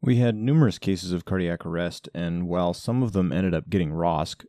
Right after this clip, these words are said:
which is an acronym that stands for Return of Spontaneous Circulation, A K A getting a pulse back, I wondered how many of them would actually end up leading normal-ish lives again. After all, that's often what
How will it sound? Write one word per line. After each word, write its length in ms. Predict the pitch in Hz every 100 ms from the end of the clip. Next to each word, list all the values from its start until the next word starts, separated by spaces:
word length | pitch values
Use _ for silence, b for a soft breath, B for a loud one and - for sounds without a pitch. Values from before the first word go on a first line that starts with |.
| -
which 260 | 95 82
is 400 | 82 78 78 - -
an 320 | 78 71 64 -
acronym 420 | 92 - 80 73
that 120 | 71
stands 340 | - 82 73 78
for 180 | 69 69
Return 640 | 78 - - 98 98 95
of 200 | 80 76
Spontaneous 760 | - 80 78 - 92 82 80
Circulation, 1000 | - - - 76 - 67 78 - 53 78
A 120 | 82 82
K 140 | 78
A 180 | 53 69
getting 240 | 78 78
a 60 | 64
pulse 340 | - 82 -
back, 340 | - 57 58 - _ _ _ _ -
I 120 | 101
wondered 320 | 107 147 120
how 180 | 104 151
many 220 | 160 135
of 80 | 107
them 180 | 101 98
would 140 | 90
actually 480 | 71 107 - 104 -
end 220 | 95 95
up 160 | 90 -
leading 400 | 90 90 87 85 -
normal-ish 720 | 87 92 101 92 90 82 -
lives 320 | 78 92 80
again. 340 | 71 67 55 - b b b b -
After 300 | 92 - 101
all, 120 | 90
that's 320 | 87 92 - -
often 680 | 87 110 - 92 87 87 87
what 300 | 85 85